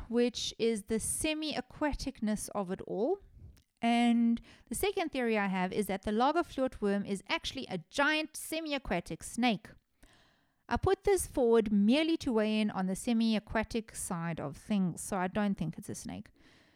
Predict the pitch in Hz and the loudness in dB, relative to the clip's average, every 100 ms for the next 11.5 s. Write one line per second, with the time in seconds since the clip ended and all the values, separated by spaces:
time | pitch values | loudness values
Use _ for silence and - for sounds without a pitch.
0 | _ _ - 208 214 196 233 - 330 359 | _ _ 0 2 2 4 2 2 2 4
1 | 392 - 302 269 254 226 208 202 208 208 | 4 2 2 2 2 -2 -2 -2 0 0
2 | 190 202 196 185 214 262 247 208 202 214 | 2 4 6 8 8 6 4 0 0 0
3 | 247 285 381 - - - - - - - | 0 2 0 -4 -4 -2 -4 -6 -8 -12
4 | - - - - 403 - _ _ _ _ | -16 -20 -14 -2 -2 -2 _ _ _ _
5 | _ - - - _ - - _ _ _ | _ -6 -2 -2 _ -20 -20 _ _ _
6 | _ 247 320 - - - - 214 - 160 | _ -6 -6 -10 -20 -16 -4 -4 0 2
7 | 156 160 208 - 156 185 - _ _ _ | 2 8 8 8 0 -4 -6 _ _ _
8 | - 262 302 320 349 370 - 208 175 180 | -2 0 0 0 0 -2 0 -2 -2 -8
9 | _ _ _ _ 196 226 269 294 262 247 | _ _ _ _ 0 2 2 0 0 2
10 | 208 208 - 220 185 - 214 196 - 175 | 2 0 -2 -4 -2 -2 -2 -2 -2 -2
11 | - 196 196 262 269 | -2 -4 -2 -2 -6